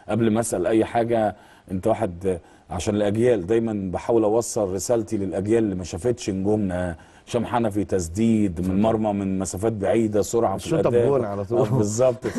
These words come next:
Speaker 2: <laughs>
Speaker 1: الكابتن هشام حنفي من اللعيبه ال-، الكبار ومن الشخصيات فعلًا المحترمه المثقفه كمان.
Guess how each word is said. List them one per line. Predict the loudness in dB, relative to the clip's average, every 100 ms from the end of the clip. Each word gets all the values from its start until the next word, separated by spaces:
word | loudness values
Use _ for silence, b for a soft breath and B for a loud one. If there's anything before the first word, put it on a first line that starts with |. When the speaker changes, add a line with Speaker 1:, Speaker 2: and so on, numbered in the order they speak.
| 0 0
Speaker 2:
<laughs> | -2 -2 -4 -6
Speaker 1:
الكابتن | -2 0 0
هشام | -2 -2 0
حنفي | -2 0 -2
من |
اللعيبه | 0 0 2 2
ال-، | 0
الكبار | -2 -4 -4 -2 4 4 2
ومن | -4
الشخصيات | -10 -14 -6 -6 -4
فعلًا | -2 0 0 -2
المحترمه | -2 -4 -4 -2 2 2
المثقفه | 0 -2 -4 -6 -2 -2 -2 -6
كمان. | -4 -4